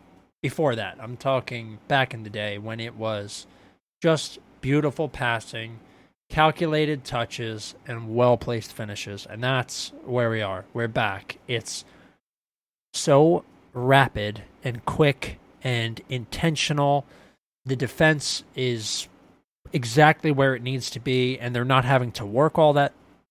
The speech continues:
hard. Um, it's gorgeous. It, it is truly a marvel to watch, and the squad is still brittle. I have, I have plenty of concern for what happens if we lose, you know,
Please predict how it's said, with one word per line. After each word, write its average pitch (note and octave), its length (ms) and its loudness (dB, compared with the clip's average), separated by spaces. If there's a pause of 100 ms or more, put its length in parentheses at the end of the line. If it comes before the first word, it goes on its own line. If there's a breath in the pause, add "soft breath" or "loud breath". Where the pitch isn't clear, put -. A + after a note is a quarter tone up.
(380)
hard. E3+ 400 4 (600 soft breath)
Um, C3 580 0 (760)
it's - 240 -2 (220)
gorgeous. C#3 680 -4 (100)
It, C#3 240 -10
it D#3 180 4
is D3 200 0
truly G#3 680 -2
a C3+ 140 -2
marvel B2+ 680 0
to - 160 -6
watch, A#2 480 2 (120)
and A#2 460 -8 (500 soft breath)
the C#3+ 60 -4
squad E3+ 440 2
is C#3+ 100 0
still D3+ 280 2
brittle. C3+ 580 4 (100)
I A#2 160 2
have, A2+ 460 -2
I B2 140 -2
have A#2 260 -6
plenty D#3+ 380 2
of C3 120 2
concern B2 520 -4
for B2 160 -8
what A#2 140 -2
happens A#2+ 440 -2
if A2+ 160 -10
we A#2 120 -4
lose, B2 560 -2 (540 soft breath)
you B2 80 -6
know, G2+ 240 -4